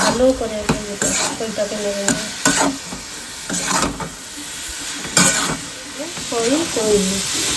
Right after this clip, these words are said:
কিন্তু এইভাবে ঝরঝরে বানাবে, ঝরঝরে না বানালে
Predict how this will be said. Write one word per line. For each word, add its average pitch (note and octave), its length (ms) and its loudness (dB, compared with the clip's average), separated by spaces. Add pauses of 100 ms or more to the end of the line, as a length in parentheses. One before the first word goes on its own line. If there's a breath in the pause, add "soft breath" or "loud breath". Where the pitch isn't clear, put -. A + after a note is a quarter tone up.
(120)
কিন্তু B3 220 4 (100)
এইভাবে B3+ 340 6 (140)
ঝরঝরে A#3+ 540 2
বানাবে, G3+ 360 4 (2500)
ঝরঝরে A#3 400 6 (120)
না A#3+ 60 8 (120)
বানালে B3 380 8